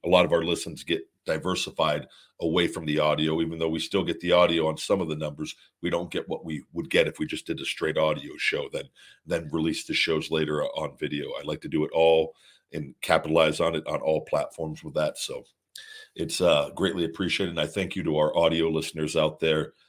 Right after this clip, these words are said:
uh, that religiously continue to listen.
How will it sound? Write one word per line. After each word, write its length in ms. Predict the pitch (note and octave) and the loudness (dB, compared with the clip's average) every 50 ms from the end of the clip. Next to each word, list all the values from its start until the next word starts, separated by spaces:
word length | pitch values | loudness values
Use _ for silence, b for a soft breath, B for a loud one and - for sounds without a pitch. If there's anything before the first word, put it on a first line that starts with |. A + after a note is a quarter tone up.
| b b - | b b -8
uh, 300 | - - D2+ C#2+ C#2 C#2 C2+ - _ _ _ _ _ _ _ - | -2 0 0 2 0 0 -2 -6 _ _ _ _ _ _ _ -6
that 140 | D2+ - - - _ - | -6 -6 -8 -10 _ -8
religiously 800 | D#2+ D#2 D#2+ D#2 D2 D2 D2+ - - F2+ E2 D#2 D2+ D#2 - _ _ _ _ _ _ _ _ _ _ _ _ _ _ _ - | -6 -4 -4 -4 -4 -6 -8 -8 -6 -4 -2 -2 -2 -4 -6 _ _ _ _ _ _ _ _ _ _ _ _ _ _ _ -16
continue 460 | - - D2+ - - G2 E2 D#2 D#2 | -14 -14 -12 -8 -6 -4 -4 -2 -4
to 80 | D2+ D2 | -4 -4
listen. 500 | D2 D#2 D#2+ D2 - - G#2 F#2+ G2 | -4 -4 -2 -2 -2 -4 -6 -6 -8